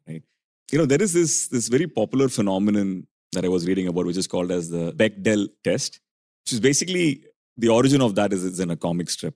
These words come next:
but, uh, it, it's two women talking. And, uh, they're saying that, uh, "Listen, I, I'll only watch films which pass this test.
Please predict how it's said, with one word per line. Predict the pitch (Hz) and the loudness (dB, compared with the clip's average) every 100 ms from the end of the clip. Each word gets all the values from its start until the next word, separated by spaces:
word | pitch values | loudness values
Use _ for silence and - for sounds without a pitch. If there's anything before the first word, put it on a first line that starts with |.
| _ - | _ -10
but, | 82 80 | -8 -6
uh, | 85 82 76 | -4 -4 -6
it, | - - | -8 -12
it's | - - | -10 -2
two | 113 | 0
women | 107 98 90 | 2 0 -2
talking. | 80 76 85 131 _ - - _ _ - | -6 -6 -8 -10 _ -20 -20 _ _ -16
And, | 87 87 90 87 | -12 -10 -8 -4
uh, | 87 | -2
they're | 85 87 | 0 0
saying | - 98 98 | 0 0 0
that, | 87 - | -2 -2
uh, | 87 82 | -4 -2
"Listen, | 82 - 90 | -2 -2 -2
I, | 85 82 80 _ _ _ _ _ | -2 -2 -6 _ _ _ _ _
I'll | - 98 | -2 2
only | 101 120 | 4 4
watch | 98 101 | 4 0
films | - 104 98 | 0 0 0
which | 90 85 - | -2 -4 -2
pass | 92 87 | -4 -4
this | - - - | -8 -6 -4
test. | 101 87 - - | -4 -4 -6 -10